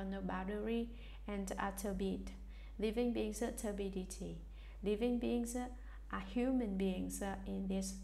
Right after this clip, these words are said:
lifetime, but may become dogs in the next life and cats in the life after that. Maybe even rats in the life after that,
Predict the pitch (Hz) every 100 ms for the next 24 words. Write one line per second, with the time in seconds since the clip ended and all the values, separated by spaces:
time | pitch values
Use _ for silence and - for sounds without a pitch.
0 | - - - - 196 196 196 208 185 190
1 | 190 190 190 185 190 190 202 196 190 190
2 | 190 - 226 - 190 190 185 190 190 190
3 | 185 190 190 - - - 196 190 - 190
4 | 190 208 208 202 196 190 185 185 185 190
5 | 196 - 190 - 202 190 180 165 - -
6 | - - - - - - 220 214 233 -
7 | 240 240 247 208 196 196 - - - -
8 | - 208 202 214 190 190 196 208 - 233
9 | 190 180 175